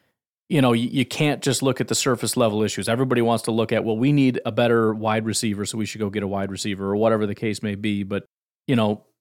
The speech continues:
I don't think we look as fans enough at, and the Packers have always done a great job of this, of, of drafting, just drafting the best player available because you never know what the future holds. You know, um,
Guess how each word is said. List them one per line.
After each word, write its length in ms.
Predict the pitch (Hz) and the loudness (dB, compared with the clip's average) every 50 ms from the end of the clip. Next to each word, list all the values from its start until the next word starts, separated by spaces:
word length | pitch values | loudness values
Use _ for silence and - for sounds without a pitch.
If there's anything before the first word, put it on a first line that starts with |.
| _ _ | _ _
I 100 | - 127 | 0 2
don't 180 | 131 139 127 - | 4 4 2 2
think 200 | - 135 117 - | 2 0 2 2
we 140 | 127 123 117 | 2 2 4
look 240 | 113 117 110 - - | 4 4 2 2 0
as 200 | - 120 104 - | -2 -2 0 -2
fans 580 | - - - 165 160 147 123 117 110 107 107 - - | 0 2 2 4 4 4 4 2 2 0 -2 -2 -2
enough 400 | 127 117 113 113 110 107 - - - | 0 0 2 2 2 0 -2 -6 -6
at, 240 | 120 110 107 104 - | -4 -2 -2 -2 -2
and 120 | 110 110 | -2 -2
the 40 | 110 | 0
Packers 320 | - 165 175 165 - 127 | 2 4 4 4 4 2
have 120 | 120 113 - | 0 0 2
always 320 | - 135 131 123 117 110 | 2 4 4 6 4 4
done 160 | 107 113 104 | 4 2 0
a 40 | 98 | 2
great 220 | 98 104 104 98 - | 0 0 0 0 0
job 240 | 107 101 98 98 | 0 0 0 0
of 80 | 98 92 | -2 -4
this, 160 | 101 92 - | -4 -4 -4
of, 160 | 110 101 101 - 117 | -4 -6 -6 -6 -6
of 140 | 113 98 | -6 -6
drafting, 600 | 101 - 110 117 127 127 123 - 139 127 117 110 - _ _ _ _ - | -2 0 2 2 2 2 2 0 2 2 2 0 -2 _ _ _ _ -4
just 180 | - 120 - | -4 -4 0
drafting 440 | - 151 160 175 160 - 170 151 131 | 2 4 4 4 4 4 2 4 4
the 60 | 113 | 2
best 320 | 107 107 117 113 - - - | 2 2 2 2 0 -2 0
player 260 | - 135 117 113 110 | 0 2 2 4 2
available 420 | 101 98 113 113 110 107 113 110 | 2 2 2 2 2 2 2 0
because 300 | 110 117 104 120 107 104 | 0 0 -2 -2 -2 0
you 60 | 110 | 2
never 260 | 104 104 107 104 107 101 | 2 2 2 2 0 0
know 160 | 101 101 101 | 0 0 -2
what 140 | 101 95 - | -2 -4 -6
the 60 | 95 | -8
future 320 | - 117 107 - - 98 | -8 -8 -6 -6 -6 -6
holds. 380 | 98 101 92 82 80 80 - - _ _ _ _ _ _ _ _ _ _ - | -6 -6 -6 -6 -8 -12 -16 -20 _ _ _ _ _ _ _ _ _ _ -2
You 80 | 110 | -2
know, 280 | 107 98 95 - - - _ - - - - | 0 0 -2 -2 -6 -10 _ -18 -14 -12 -8
um, 340 | 107 107 98 90 90 - | -8 -6 -6 -8 -10 -12